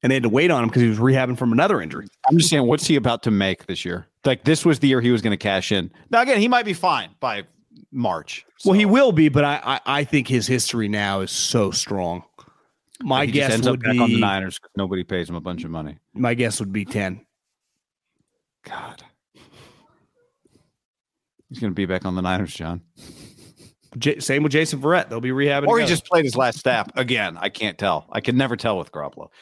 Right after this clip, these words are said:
Speaker 2: Did he just play his last snap as a Niner, or is he going to be their starter week one? Only God knows.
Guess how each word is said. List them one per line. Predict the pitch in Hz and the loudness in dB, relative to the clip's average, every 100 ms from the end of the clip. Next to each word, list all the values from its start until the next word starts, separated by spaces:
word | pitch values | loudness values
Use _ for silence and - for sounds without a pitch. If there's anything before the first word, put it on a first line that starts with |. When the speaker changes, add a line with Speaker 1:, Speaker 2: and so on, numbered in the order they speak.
| - - | -6 2
Speaker 2:
Did | 180 | 4
he | 214 | 4
just | 175 185 | 4 2
play | - 160 151 | 2 2 4
his | 123 | 2
last | 131 123 | 0 0
snap | 131 120 123 | 0 0 -2
as | 107 | -2
a | |
Niner, | 107 110 110 | 0 0 0
or | 107 107 104 | -2 -2 -2
is | 110 | -4
he | 110 | -2
going | 107 98 | 0 0
to | 92 | -2
be | 92 | -2
their | 87 | -4
starter | - 90 82 | -2 -2 -2
week | 78 80 | -6 -12
one? | 82 76 - _ _ _ _ _ _ _ _ _ _ _ _ - | -12 -14 -16 _ _ _ _ _ _ _ _ _ _ _ _ -8
Only | 113 113 | -2 0
God | 104 95 | 0 -2
knows. | 80 76 - | -4 -14 -18